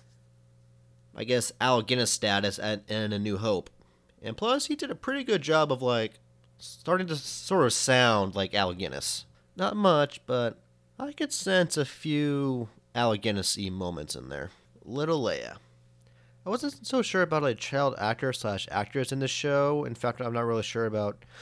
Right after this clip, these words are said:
child actors and stuff overall. I'm always very hesitant. But this instant was one that I enjoyed.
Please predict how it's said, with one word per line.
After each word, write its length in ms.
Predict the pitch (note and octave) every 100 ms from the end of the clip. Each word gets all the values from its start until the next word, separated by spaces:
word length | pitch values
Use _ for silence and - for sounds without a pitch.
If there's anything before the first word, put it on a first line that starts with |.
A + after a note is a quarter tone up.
| - -
child 280 | - C#3+ B2+
actors 360 | B2 A#2 C3 -
and 80 |
stuff 220 | G#2+ A#2+ A#2+
overall. 540 | G#2 A2 A2 G#2+ G2+
I'm 180 | G2+ G2+
always 360 | G#2+ G#2+ G2+
very 320 | G#2+ A2+ G2+ F2
hesitant. 840 | A#2+ A2 F2 - F#2 A2+ - - - - - _ _ - - - -
But 220 | C#3+ C#3
this 200 | F3 A3+
instant 420 | F3+ E3 E3 D#3+ C#3+
was 340 | C3 A#2 G#2+ D3
one 220 | G3 C4
that 100 | D4
I 80 | C4+
enjoyed. 540 | A3 G#3+ A3 A#2 F#2+